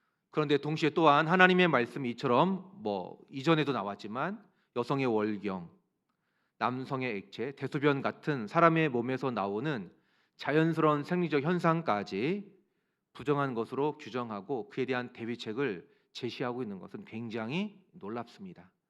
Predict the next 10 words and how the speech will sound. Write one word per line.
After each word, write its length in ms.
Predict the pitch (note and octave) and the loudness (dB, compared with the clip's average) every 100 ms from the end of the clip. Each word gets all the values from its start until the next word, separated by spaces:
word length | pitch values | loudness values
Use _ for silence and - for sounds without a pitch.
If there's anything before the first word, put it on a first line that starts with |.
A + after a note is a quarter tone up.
| _ _ _ _ _ _ _ _ | _ _ _ _ _ _ _ _
고대 260 | - D#3 D#3 | -2 4 4
사회에 280 | D#3 F3 E3+ | 6 6 6
있는 180 | D3+ D3+ | 4 0
어떤 360 | C#3 F#3+ E3+ | 0 4 2
문헌에도 920 | B2 B2+ B2+ A2 C#3 C3+ F#2 - _ _ | 2 -2 -2 -2 0 0 0 -8 _ _
이렇게 640 | B2+ C3 B2+ A2+ C3+ E3 | -6 -6 -6 -8 -6 -6
세세하게 720 | - F3 E3+ E3+ G#2+ F#2+ F2 F2+ _ _ _ | -8 -8 -2 -2 -2 -8 -12 -14 _ _ _
공동체의 580 | - B2 B2+ B2+ B2 A#2 | -10 -4 -4 -4 -4 -4
정결을 500 | A2+ A2 A2 A#2 G#2 | -4 -6 -4 -4 -6
위해서 500 | G2 G2 C3+ B2+ E2+ | -6 -8 -8 -10 -12